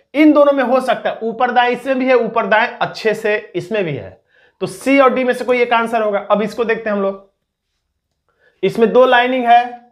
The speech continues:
इसमें एक ही लाइनिंग है। ऐसा नहीं है कि मेरे दो हाथ हैं तो किसी दर्पण में मेरे एक हाथ हो जाए, तो इसलिए ये वाला विकल्प भी कट गया क्योंकि यहाँ पर एक लाइनिंग कम है। तो बस इतना ही देखने से हमें पता चले कि आंसर सी है, ज्यादा देखने की जरूरत नहीं है।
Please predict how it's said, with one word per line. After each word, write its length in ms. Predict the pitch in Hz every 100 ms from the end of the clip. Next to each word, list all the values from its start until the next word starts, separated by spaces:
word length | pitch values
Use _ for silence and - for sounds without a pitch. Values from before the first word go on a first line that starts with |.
| _ _ _ -
इसमें 280 | 220 226 254
एक 280 | 240 240 247
ही 200 | 247 285
लाइनिंग 360 | 254 214 185 165
है। 120 | -
ऐसा 280 | 190 208 254
नहीं 220 | 254 254 269
है 120 | 254
कि 100 | 254
मेरे 220 | 240 240
दो 240 | 190 247 269
हाथ 360 | 233 247 240
हैं 160 | 220 247
तो 80 | 247
किसी 380 | 240 226 254 240
दर्पण 440 | 180 214 214 247
में 60 | 240
मेरे 200 | 240 240
एक 220 | 233 226
हाथ 180 | 180 156
हो 100 | 156
जाए, 160 | 135 107 _ _ _ -
तो 40 |
इसलिए 300 | 202 214 208
ये 80 | 226
वाला 180 | 233 226
विकल्प 280 | 214 233 214
भी 100 | 226
कट 180 | 226
गया 220 | 220 226 226
क्योंकि 320 | 226 214 208
यहाँ 120 | 202
पर 120 | 208 214
एक 200 | 196 196
लाइनिंग 280 | 196 202 208
कम 200 | 220 226
है। 120 | 220 220 - _ _ -
तो 40 |
बस 200 | 214 262
इतना 300 | 262 214 262
ही 120 | 254 277
देखने 280 | 254 262
से 100 | 254
हमें 120 | 254 240
पता 140 | 240
चले 220 | 233 233
कि 100 | 226
आंसर 260 | 214 208 220
सी 180 | 220 226
है, 100 | 220
ज्यादा 240 | 196 185
देखने 320 | 185 185 180 180
की 100 | 175
जरूरत 480 | 170 190 247 - _ _ - - _ _ _ -
नहीं 320 | 151 185 180
है। 340 | 139 101 -